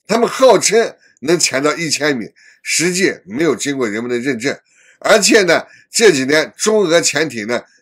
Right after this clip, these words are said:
在海下经常发生事故，这个大家从报道里、从电影里头都经常看见啊。据美国的这个评论呢，中俄两国的潜艇啊，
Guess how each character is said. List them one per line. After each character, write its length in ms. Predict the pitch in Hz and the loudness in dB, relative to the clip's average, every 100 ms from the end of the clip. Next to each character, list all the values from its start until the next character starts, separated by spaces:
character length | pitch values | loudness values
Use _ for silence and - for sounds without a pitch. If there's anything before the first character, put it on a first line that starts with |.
| - | -2
在 180 | 175 | 0
海 240 | 147 104 110 | 0 -2 -4
下 180 | 151 110 | -4 -4
经 280 | - 165 | -4 -4
常 160 | 127 131 | -4 -6
发 200 | 147 151 | -4 -6
生 140 | 135 | -6
事 180 | 135 - | -8 -10
故， 240 | 143 135 - _ _ _ _ _ - | -10 -12 -14 _ _ _ _ _ -8
这 120 | 165 | -4
个 140 | 143 | -2
大 160 | 113 147 | -2 -2
家 160 | 139 | -2
从 160 | 120 131 - | -4 -8 -2
报 160 | 156 | 0
道 160 | 113 120 | 0 -4
里、 100 | 107 | -6
从 160 | 120 120 | -8 -6
电 200 | 160 113 | -4 -4
影 100 | 123 | -4
里 120 | 98 | -6
头 200 | 98 95 - _ _ | -8 -12 -14 _ _
都 100 | 123 | -6
经 220 | 120 131 | -4 -6
常 140 | 110 117 | -6 -6
看 180 | 127 | -6
见 160 | 117 113 | -4 -4
啊。 220 | 82 95 - _ _ | -6 -10 -12 _ _
据 200 | - 254 | -6 -2
美 280 | 214 156 147 | 2 2 2
国 160 | 131 220 | 4 2
的 80 | 214 | 2
这 160 | 196 | 2
个 100 | 156 | 0
评 240 | 113 - 147 | -2 -2 0
论 140 | 175 | 2
呢， 140 | 127 - - _ _ | 0 -4 -12 _ _
中 300 | - 247 240 | 0 2 4
俄 160 | 190 208 | 4 4
两 240 | 151 123 | 4 0
国 100 | 135 | 0
的 80 | 165 | 0
潜 240 | 123 135 135 | -2 -4 -4
艇 100 | 110 | -6
啊， 180 | 101 98 | -6 -8